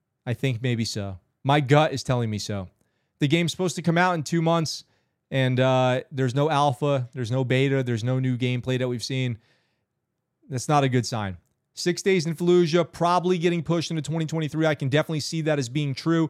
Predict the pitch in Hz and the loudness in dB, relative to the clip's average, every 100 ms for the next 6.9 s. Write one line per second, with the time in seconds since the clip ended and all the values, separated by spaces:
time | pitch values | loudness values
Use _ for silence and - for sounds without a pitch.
0 | - - - 135 135 160 135 151 156 151 | -4 -12 -2 0 4 2 2 -2 -2 0
1 | 151 135 - 143 139 139 - 139 143 - | 0 -2 -4 -2 -2 -2 -2 0 0 -2
2 | _ _ _ - 143 160 156 156 156 156 | _ _ _ -4 0 2 2 2 2 0
3 | - _ _ _ _ - 127 147 143 151 | -4 _ _ _ _ -4 2 4 4 2
4 | 139 147 139 143 143 143 139 - 170 160 | 2 2 2 0 0 0 0 0 -2 -4
5 | 131 156 147 131 127 113 139 135 131 135 | -2 -2 0 0 0 0 -2 0 0 0
6 | 135 131 131 - 127 - 139 131 | 0 0 0 -2 -6 -2 0 0